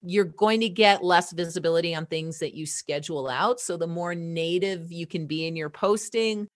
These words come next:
the better results you're gonna get. But to answer your actual question, oh, and then there's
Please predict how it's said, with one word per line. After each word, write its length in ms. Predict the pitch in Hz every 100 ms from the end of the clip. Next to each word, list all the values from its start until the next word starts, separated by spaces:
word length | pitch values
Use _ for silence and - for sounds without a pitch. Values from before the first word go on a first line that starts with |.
| _ _
the 80 | -
better 320 | 156 170 170
results 460 | 160 160 156 151 -
you're 100 | 160
gonna 240 | 160 147
get. 400 | 139 196 196 165 -
But 140 | 156
to 160 | - -
answer 360 | 202 226 -
your 200 | 190 165
actual 380 | - 175 - 156
question, 480 | 156 196 190 - -
oh, 140 | 262 247
and 100 | 226
then 120 | 220
there's 160 | 196